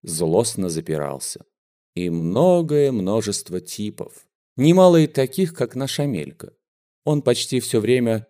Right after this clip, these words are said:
валялся на нарах. Он чувствовал себя несчастной мышью, попавшейся в ловушку вместе с крысами, лисицами, волками. Ему ненавистны люди,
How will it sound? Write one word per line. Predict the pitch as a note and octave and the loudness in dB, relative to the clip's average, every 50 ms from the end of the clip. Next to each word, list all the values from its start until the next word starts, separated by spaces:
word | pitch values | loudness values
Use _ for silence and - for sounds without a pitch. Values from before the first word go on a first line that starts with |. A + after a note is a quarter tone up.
| _ - | _ -2
валялся | E2+ A2 A#2 A#2 A#2+ A#2 A2+ A2 - A#2 A2 | 2 2 4 4 4 2 2 0 -2 -4 -2
на | G#2+ A2 A2 | -2 -2 -2
нарах. | A2+ A#2 B2 B2 G2+ - - - - - _ _ _ _ _ - | -2 -2 -2 -2 -4 -4 -6 -16 -20 -20 _ _ _ _ _ 0
Он | A#2 B2 C#3 | 0 0 2
чувствовал | - - G3 G3+ E3 - - D#3 C#3+ C#3+ C#3 | 2 2 2 2 2 4 0 2 4 4 2
себя | C3+ - C3+ B2+ C#3+ D3 D3+ C#3+ - _ _ _ - | 2 0 2 4 6 6 6 4 0 _ _ _ -4
несчастной | G2+ A#2+ A#2+ A#2+ - - F#3 F#3 E3 E3+ - E3 D#3+ D3+ | -2 -2 -2 -2 -2 2 4 4 4 2 0 0 2 2
мышью, | D3 C#3+ D3+ D3 A#2+ G#2 - - - E2 D2+ - - _ _ - | 2 0 0 0 0 -2 -4 -6 -6 -8 -8 -8 -8 _ _ -4
попавшейся | G2 G2 - - C3+ C#3 - - - A2 G#2 - - F#2+ | -4 -2 0 2 2 2 2 0 -2 -2 -2 0 -4 -4
в | E2 | -2
ловушку | E2+ F2 F#2 A2+ D#3+ E3+ E3 - - C#3 C3 C3 - - - | 0 0 0 2 0 0 0 -2 -2 -2 -2 -4 -4 -10 -4
вместе | - G2+ G#2 G2+ - - F2 D#2+ | -2 -2 -2 -2 -4 -8 -8 -8
с | - - | -8 -8
крысами, | - - G2+ - B2 D3+ E3 E3 - C3 B2 B2 A#2+ A#2+ _ _ _ - | -6 -6 -4 -2 -2 -2 -2 -2 -4 -4 -6 -6 -8 -12 _ _ _ -6
лисицами, | F#2 F2 E2+ E2 - - - A2 A2 A2+ - - F2+ E2+ E2 D#2 D#2 _ _ _ | -6 -4 -4 -6 -6 -6 -6 -8 -6 -6 -6 -6 -4 -4 -6 -6 -8 _ _ _
волками. | - E2 D#2+ D#2 D2 - - D2+ C#2 C#2 C2+ C2+ C2+ - _ _ _ _ _ _ _ _ _ _ | -6 -4 -4 -4 -6 -8 -10 -10 -10 -10 -12 -16 -18 -20 _ _ _ _ _ _ _ _ _ _
Ему | - G#2 B2 C3 B2+ B2 | -4 -2 -2 -2 0 -2
ненавистны | A#2+ A#2 A2+ A#2 A#2+ B2 C3 A#2 - - - - | -2 -2 -2 -2 -4 -6 -6 -6 -8 -8 -8 -6
люди, | - - G#2+ G#2+ E2+ - - - _ | -4 -2 -2 -2 -2 -4 -10 -16 _